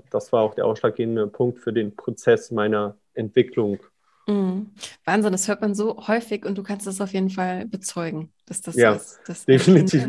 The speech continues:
Speaker 1: ja.
Speaker 2: einen, äh, ja, einen, äh, vielleicht auch erdet und irgendwie,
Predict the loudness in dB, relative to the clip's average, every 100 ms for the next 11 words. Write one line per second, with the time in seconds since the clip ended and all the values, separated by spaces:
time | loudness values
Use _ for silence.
0 | 4 4 2 -6 -2 0 0 -4 -8 -20
1 | -20 _ _ _ _ _ _ _ -6 -4
2 | -4 -6 -4 -4 -6 -8 -6 -6 -4 -6
3 | -6 -4 -2 -2 -2 -2 -2 -2 -4 -2
4 | -4 -4 -8